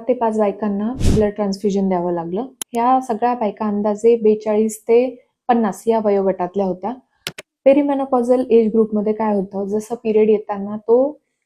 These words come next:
अनियमित येतो, तसं जातानाही तो अनियमित जातो.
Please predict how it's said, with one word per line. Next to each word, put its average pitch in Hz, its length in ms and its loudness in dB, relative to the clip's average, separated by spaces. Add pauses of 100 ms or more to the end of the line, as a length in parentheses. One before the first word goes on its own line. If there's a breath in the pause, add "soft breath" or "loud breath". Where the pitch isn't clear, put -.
अनियमित 240 540 2
येतो, - 280 -8 (140)
तसं 226 200 -4
जातानाही 254 680 -2
तो 311 220 0
अनियमित 254 600 2
जातो. 156 320 -8